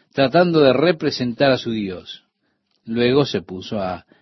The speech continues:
adorar esos ídolos. En un sentido, las personas que han vivido en otros tiempos, en los tiempos de la Biblia,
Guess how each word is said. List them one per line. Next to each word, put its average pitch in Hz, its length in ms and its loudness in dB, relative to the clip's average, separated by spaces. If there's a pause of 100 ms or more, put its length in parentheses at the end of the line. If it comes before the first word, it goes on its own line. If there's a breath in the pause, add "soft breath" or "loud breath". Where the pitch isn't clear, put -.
(100)
adorar 117 520 2
esos 117 280 -2
ídolos. 113 500 0 (1200 soft breath)
En 185 180 2
un 208 80 6
sentido, 165 380 6
las 151 120 4
personas 135 400 0
que - 80 -2
han 117 80 2
vivido 143 300 4
en 131 80 2
otros 143 260 -4
tiempos, 156 600 -2
en 92 80 -10
los 90 120 -18
tiempos 104 300 -14
de 107 80 -10
la 123 100 -6
Biblia, 139 560 -2